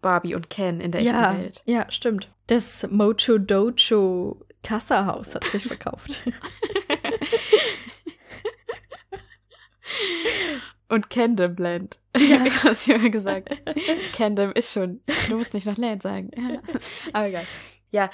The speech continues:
Speaker 1: aber auf jeden Fall, also das kann ja nicht der Grund gewesen sein, weil es scheint ja so gewesen zu sein, dass sich die Produkte trotzdem verkauft haben. Also es kam ja trotzdem irgendwie an, oder? Also es wurde zumindest nicht drauf eingegangen, dass diese Produkte jetzt halt kacke wären.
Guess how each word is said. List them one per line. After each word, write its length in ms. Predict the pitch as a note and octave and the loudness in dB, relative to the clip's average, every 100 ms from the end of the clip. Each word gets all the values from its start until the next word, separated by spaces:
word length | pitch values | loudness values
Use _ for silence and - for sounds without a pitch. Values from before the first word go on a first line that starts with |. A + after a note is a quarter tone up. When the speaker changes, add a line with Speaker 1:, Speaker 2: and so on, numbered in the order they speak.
| - | 4
Speaker 1:
aber 160 | A3+ G#3+ | 8 8
auf 100 | - | 8
jeden 160 | C4 | 2
Fall, 220 | A3+ B3 - | 4 2 4
also 220 | A#3 A#3+ - | 2 4 2
das 180 | A3 - | 0 2
kann 180 | C4 B3+ | 4 4
ja 80 | |
nicht 140 | A#3+ - | 4 4
der 80 | G#3+ | 2
Grund 200 | G#3+ A#3 | 4 2
gewesen 300 | G#3 G3 G#3 | 4 4 2
sein, 200 | F#3+ G3 | 0 2
weil 220 | G3 F#3 - | 4 2 2
es 140 | - - | 0 6
scheint 240 | B3 A#3 | 6 6
ja 80 | A3+ | 4
so 140 | A3 G#3 - | 4 0 0
gewesen 300 | G3+ G#3+ F#3+ | 2 2 0
zu 80 | F#3 | -2
sein, 220 | G3+ G3 | 0 0
dass 120 | F#3+ | -2
sich 100 | F#3 | -4
die 100 | - | -6
Produkte 420 | - G3 G3+ - F3+ | -4 -2 -2 -4 -4
trotzdem 380 | G3 - - | -2 -2 -4
verkauft 540 | F3 F3+ - G3 - - | -6 -8 -4 -4 -4 -10
haben. 160 | E3+ | -6
Also 140 | F3 F3+ | -6 -6
es 160 | - F#3 | -8 -10
kam 180 | - G3 | -6 -4
ja 60 | F3+ | -4
trotzdem 320 | - F#3 F#3+ | -6 -8 -6
irgendwie 500 | - F#3+ F3 F3 F3 _ _ - | -6 -6 -6 -8 -12 _ _ -2
an, 220 | F#3+ A3 | -2 2
oder? 140 | F#3 - - | 0 -2 2
Also 160 | A3 A3+ | 4 6
es 100 | B3 | 8
wurde 200 | C#4 B3+ | 8 8
zumindest 380 | B3 B3 A#3 | 4 2 0
nicht 120 | G#3+ - | -4 -8
drauf 140 | F#3+ | -2
eingegangen, 480 | - A3 A3 G#3 G3+ | 2 2 2 0 0
dass 120 | F#3+ | -2
diese 200 | - F#3 | -2 -4
Produkte 400 | F3+ A3 D4 - | 0 2 2 2
jetzt 220 | G3 F3+ | 0 0
halt 120 | F3+ - | -4 -4
kacke 320 | F#3+ - E3+ | -6 -4 -4
wären. 320 | F3+ F#3 | -4 -4